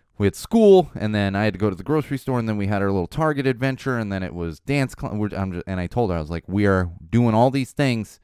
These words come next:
I gotta w-, do some work at home, Target, dance class." I had a parent-teacher conference yesterday, my first one ever,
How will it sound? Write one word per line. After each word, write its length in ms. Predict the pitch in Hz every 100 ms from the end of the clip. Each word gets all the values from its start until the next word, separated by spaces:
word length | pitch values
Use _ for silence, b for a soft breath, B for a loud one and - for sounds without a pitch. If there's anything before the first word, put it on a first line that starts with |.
| _ _
I 60 | 78
gotta 160 | 92 95
w-, 160 | 101
do 140 | 92 113
some 200 | 101 101
work 220 | 113 -
at 80 | 95
home, 340 | 135 156 156 b b b -
Target, 460 | 135 123 123 117
dance 200 | - 117
class." 240 | - 120 113
I 80 | 127
had 80 | 123
a 40 |
parent-teacher 760 | 101 - - 147 - - 143 151
conference 500 | - 139 - 139 143
yesterday, 500 | 139 - 139 135 127
my 140 | 98
first 340 | 90 135 127
one 180 | 131 127
ever, 380 | 123 139 135 131